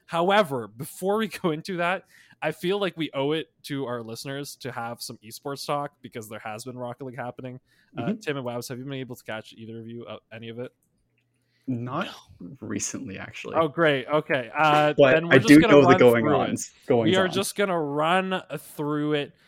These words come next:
Speaker 1: uh,
Speaker 2: Mm-hmm.
Speaker 1: right away here. Um, let me check the dates so that we're, I, do we even discuss the E U regional? I think we must have, right? We must have. Yeah, yeah, yeah. Team B D S B, Moist Esports. Yeah, yeah, yeah. Okay, we, we
Speaker 2: Yes.
Speaker 1: talked about that. I'm just,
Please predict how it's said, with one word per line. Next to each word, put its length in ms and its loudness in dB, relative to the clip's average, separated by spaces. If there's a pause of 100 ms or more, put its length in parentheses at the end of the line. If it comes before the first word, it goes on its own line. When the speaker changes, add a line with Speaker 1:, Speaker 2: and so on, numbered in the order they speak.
(280)
Speaker 1:
uh, 300 0
Speaker 2:
Mm-hmm. 120 -14
Speaker 1:
right 380 -2
away 400 -2
here. 560 -8
Um, 420 -6
let 200 -8
me 120 -8
check 220 -10
the 80 -10
dates 340 -10
so 180 -8
that 80 -10
we're, 160 -10 (320)
I, 100 -10
do 200 -8
we 100 -6
even 360 -8
discuss 480 -6
the 80 -12 (100)
E 100 -8
U 120 -4
regional? 300 -6
I 40 -8
think 200 -10
we 80 -6
must 280 -8
have, 140 -14
right? 260 -12 (360)
We 80 -10
must 260 -6
have. 100 -6
Yeah, 140 0
yeah, 100 -2
yeah. 100 -8
Team 180 -10
B 100 -8
D 80 -4
S 120 -6
B, 120 -10
Moist 240 -10
Esports. 260 -16
Yeah, 100 -2
yeah, 160 0
yeah. 200 -10
Okay, 160 -10
we, 60 -12
we 80 -12
Speaker 2:
Yes. 180 -2
Speaker 1:
talked 200 -6
about 220 -12
that. 160 -12
I'm 100 -6
just, 140 -14